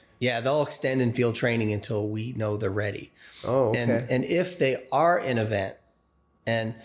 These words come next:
Speaker 1: we will take them out and re-put them through the training. Like I mentioned earlier, we have reality-based training. It's actually in a facility,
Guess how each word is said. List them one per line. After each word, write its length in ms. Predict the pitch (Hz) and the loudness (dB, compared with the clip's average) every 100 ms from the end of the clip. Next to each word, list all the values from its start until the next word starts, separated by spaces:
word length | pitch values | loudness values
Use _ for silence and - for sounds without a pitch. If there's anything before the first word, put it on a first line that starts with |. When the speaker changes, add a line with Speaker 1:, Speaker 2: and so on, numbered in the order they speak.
| - _ _ | -20 _ _
Speaker 1:
we 120 | 139 131 | 0 2
will 140 | 123 | 2
take 340 | - 165 156 | 0 -2 0
them 140 | 160 123 | 2 4
out 380 | 123 139 - 131 | 4 2 0 -2
and 180 | 120 | 0
re-put 440 | 127 131 131 156 - | 0 0 0 -2 0
them 200 | 117 113 | 0 0
through 320 | - 123 123 | -2 0 0
the 120 | 113 | 0
training. 520 | 110 123 110 104 101 87 | -2 0 0 0 -2 -2
Like 180 | 110 | 0
I 80 | 107 | 2
mentioned 360 | 131 127 127 113 | 2 2 0 0
earlier, 340 | 110 113 107 | 2 2 0
we 100 | 107 | 0
have 200 | 117 107 | 0 0
reality-based 680 | 110 101 107 104 104 101 - | 2 2 2 0 -2 -4 -6
training. 400 | - 101 110 113 | -2 0 2 0
It's 160 | 117 - | -4 -4
actually 320 | 95 - 113 | -4 -4 -4
in 60 | 101 | -6
a 60 | |
facility, 680 | - - - 104 110 113 113 | -8 -10 -6 -2 -2 -2 -6